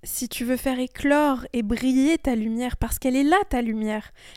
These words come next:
elle est en toi, ta force, ta résilience, ta puissance, tout ça, c'est en toi, ça n'attend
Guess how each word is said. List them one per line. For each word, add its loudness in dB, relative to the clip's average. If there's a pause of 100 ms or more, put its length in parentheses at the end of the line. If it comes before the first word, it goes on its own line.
elle 6
est 6
en 2
toi, 4 (220)
ta -2
force, 2
ta 0
résilience, 0
ta -2
puissance, -2 (640)
tout -4
ça, 2 (140)
c'est 4
en 2
toi, 4 (180)
ça 2
n'attend -2